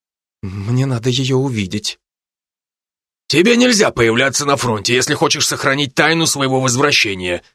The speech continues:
тут же возразил Галей. "Теперь ты национальный герой Стокняжья, и каждый ребёнок знает не только твоё имя и герб, но и лицо".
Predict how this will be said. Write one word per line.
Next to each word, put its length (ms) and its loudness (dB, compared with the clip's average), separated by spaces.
тут 180 0
же 140 -2
возразил 480 2
Галей. 420 0
"Теперь 340 0
ты 240 4
национальный 640 2
герой 300 2
Стокняжья, 640 -2
и 120 -6
каждый 340 2
ребёнок 400 2
знает 280 2
не 100 -2
только 280 2
твоё 240 0
имя 380 0
и 20 0
герб, 300 -2
но 160 0
и 220 -2
лицо". 580 -4